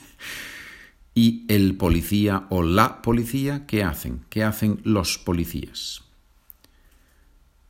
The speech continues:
Un policía vigila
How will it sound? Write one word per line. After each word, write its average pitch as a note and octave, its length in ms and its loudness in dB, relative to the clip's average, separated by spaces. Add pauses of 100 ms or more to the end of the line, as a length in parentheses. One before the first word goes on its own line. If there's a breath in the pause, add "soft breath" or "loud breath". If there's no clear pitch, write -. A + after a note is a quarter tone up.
(2500)
Un F#2 260 0
policía B2 760 -4
vigila C3+ 960 0